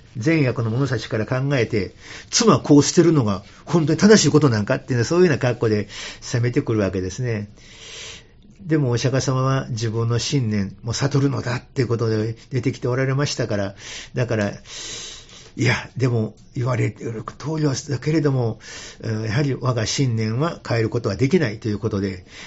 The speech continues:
こうじっとこう、その人はね、でも不思議なことがあるものだって。なぜここにヤショダラがなる？ただ、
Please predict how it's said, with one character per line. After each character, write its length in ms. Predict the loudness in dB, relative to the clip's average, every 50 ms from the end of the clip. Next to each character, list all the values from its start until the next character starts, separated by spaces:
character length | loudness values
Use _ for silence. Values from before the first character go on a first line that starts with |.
| -16 -6
こ 80 | -4 -2
う 60 | -2 -2
じ 120 | -2 -4
っ 40 | -6
と 260 | -6 -8 -8 -6 -4
こ 280 | -4 -4 -4 -4 -4 -6
う、 20 |
そ 100 | -6 -4
の 160 | -4 -4 -4 -6
人 140 | -8 -10
は 80 | -8 -8
ね、 240 | -6 -6 -6 -8 -10 -14 -20 -20 -20 -10 -6
で 80 | -4 -2
も 100 | -2 -2
不 120 | -2 -4 -4
思 100 | -4 -2
議 100 | -2 0
な 120 | 0 -2
こ 100 | -2 -2
と 120 | -2 0
が 80 | 0 0
あ 40 | 0
る 100 | 0 0
も 100 | 0 0
の 120 | -2 0
だ 140 | 0 -2 -2
っ 60 | -4
て。 160 | -6 -10 -18 -20 -20 -20 -20 -20 -20 -20 -20 -20 -20 -20 -20 -20 -20 -20 -20 -10 -2
な 120 | 0 0
ぜ 180 | 2 4 2 2
こ 120 | 2 -2
こ 140 | -2 0 0
に 120 | 2 2 2
ヤ 100 | 0 0
シ 120 | 0 -2
ョ 20 |
ダ 100 | -2 0
ラ 100 | -2 -2
が 140 | -4 -4 -6 -8 -8 -10 -8 -8
な 120 | -8 -8
る？ 80 | -8 -10 -12 -14 -14 -16 -20 -20 -20 -20 -20 -20 -20 -20 -18 -16 -16 -12 -8
た 100 | -4 -2
だ、 220 | -2 -2 -4 -6